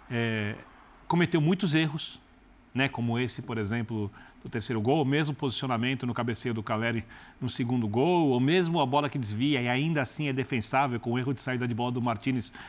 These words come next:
no primeiro gol do São Paulo. E os adversários não vão errar tanto assim quanto o São Paulo, até porque não foram erros que o São Paulo fo-, o primeiro até que o São Paulo dificultou bastante, né? Os outros dois não foram erros assim tão grandes do São Paulo. Faltou, na verdade,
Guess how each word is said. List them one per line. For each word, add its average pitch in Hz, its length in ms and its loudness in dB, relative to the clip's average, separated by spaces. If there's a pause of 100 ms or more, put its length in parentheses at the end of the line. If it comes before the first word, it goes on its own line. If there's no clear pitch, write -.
(140)
no 147 60 -2
primeiro 139 280 4
gol 135 140 4
do 127 120 -2
São 120 200 -2
Paulo. 143 380 2 (420)
E 196 60 0
os 156 80 6
adversários 151 520 2
não 160 240 2
vão 151 320 2
errar 131 220 2
tanto 147 340 -2
assim 139 200 -4
quanto 143 160 -4
o - 40 -12
São 135 160 -2
Paulo, 143 200 0
até 175 140 -4
porque 185 180 -4
não 180 80 0
foram 160 280 -2
erros 147 260 -2
que - 100 -14
o - 20 -10
São 151 160 -4
Paulo 151 240 0
fo-, - 200 -2
o - 100 -8
primeiro 226 320 4
até 196 240 0
que 156 40 -10
o - 40 -12
São 170 80 -6
Paulo 175 180 -2
dificultou 147 400 -4
bastante, 120 460 -2 (400)
né? 156 100 0
Os 147 140 0
outros 147 240 0
dois 165 160 2
não 160 80 2
foram 160 280 0
erros 143 220 2
assim 127 300 -2 (400)
tão 165 160 4
grandes 147 260 2
do - 60 -6
São 156 120 0
Paulo. 120 220 0
Faltou, 180 400 2
na 160 80 0
verdade, 151 540 2